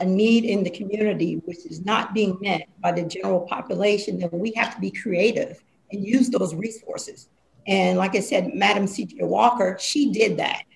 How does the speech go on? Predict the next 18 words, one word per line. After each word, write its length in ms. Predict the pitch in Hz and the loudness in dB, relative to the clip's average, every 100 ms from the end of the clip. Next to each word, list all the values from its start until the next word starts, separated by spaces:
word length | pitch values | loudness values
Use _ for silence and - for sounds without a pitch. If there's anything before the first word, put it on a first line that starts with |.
| _ _ - | _ _ -4
in 180 | 190 190 | -4 -2
terms 360 | - 196 185 | -2 -2 0
of 120 | 165 - | -2 0
helping, 600 | - 117 233 90 180 - - _ - | 2 2 4 2 0 -4 -16 _ -8
uh, 60 | |
people 340 | 185 - 240 208 | -2 -2 2 2
of 140 | 175 | 0
color 300 | - 220 196 | 4 6 6
with 200 | 180 165 | 2 0
their 140 | 160 160 | -2 -4
hair 320 | 196 190 170 | 0 0 2
and 180 | 156 160 | 0 -2
developing 580 | 160 180 185 180 - - | 2 4 4 0 -4 -8
it 140 | 151 - | -12 -6
overall, 540 | 165 165 160 - - _ _ _ _ | -4 -2 -2 -4 -8 _ _ _ _
using 420 | - 240 233 190 190 | -6 0 2 0 -2
those 200 | 170 - | -2 -4
products 720 | - 180 208 165 - - | 2 4 6 4 0 -8